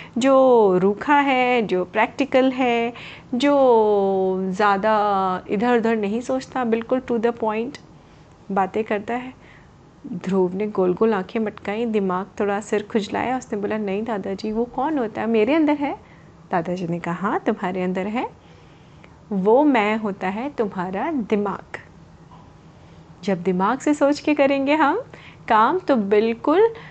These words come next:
to the point होता है और इधर-उधर कहीं कुछ नहीं सोचते हम ज़्यादा,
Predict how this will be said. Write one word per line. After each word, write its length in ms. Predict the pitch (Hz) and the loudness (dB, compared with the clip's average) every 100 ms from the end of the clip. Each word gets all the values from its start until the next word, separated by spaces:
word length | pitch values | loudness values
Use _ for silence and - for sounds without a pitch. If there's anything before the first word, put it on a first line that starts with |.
| - - - | -20 -20 0
to 100 | 277 | 2
the 220 | 220 208 208 | 4 2 2
point 320 | 196 208 233 | -2 -2 0
होता 260 | 254 247 | 0 2
है 320 | 262 277 302 427 - - - | 0 2 -2 -4 -10 -20 0
और 220 | 269 311 | 2 2
इधर-उधर 840 | - 233 277 294 277 233 240 262 | 0 0 2 2 2 0 0 -2
कहीं 320 | 285 240 233 247 | 0 -2 -2 -2
कुछ 280 | 254 247 | -4 -4
नहीं 220 | 226 220 233 | -4 -4 -4
सोचते 420 | 214 196 - 208 | -4 -4 -6 -8
हम 220 | 208 220 | -4 -4
ज़्यादा, 380 | 214 190 180 | -2 -2 -4